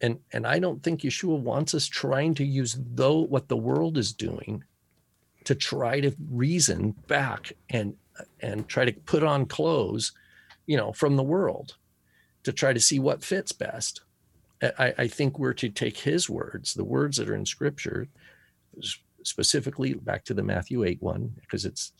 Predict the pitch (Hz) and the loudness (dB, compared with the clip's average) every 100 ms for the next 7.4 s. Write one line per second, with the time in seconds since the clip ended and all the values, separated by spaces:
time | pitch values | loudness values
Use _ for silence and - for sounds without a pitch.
0 | - - 127 123 - 98 123 123 117 101 | -8 -2 -2 -2 -6 -4 -2 -2 -2 -2
1 | 87 87 92 123 101 90 - - - - | -2 0 0 0 0 -2 -2 -2 -4 -2
2 | 120 135 - 90 _ - - - _ _ | 0 0 -4 -10 _ -20 -20 -20 _ _
3 | _ _ _ _ - - 110 117 - - | _ _ _ _ -8 -4 0 2 2 2
4 | 156 135 127 - 120 107 95 80 - - | 0 0 -4 0 2 2 0 -4 -12 -16
5 | - _ _ - 139 - 135 120 127 143 | -20 _ _ 0 2 2 -2 -2 -4 2
6 | 131 151 139 139 123 - 147 139 131 117 | 2 2 2 2 2 0 0 0 0 -2
7 | 117 135 117 123 | -2 -2 -4 -4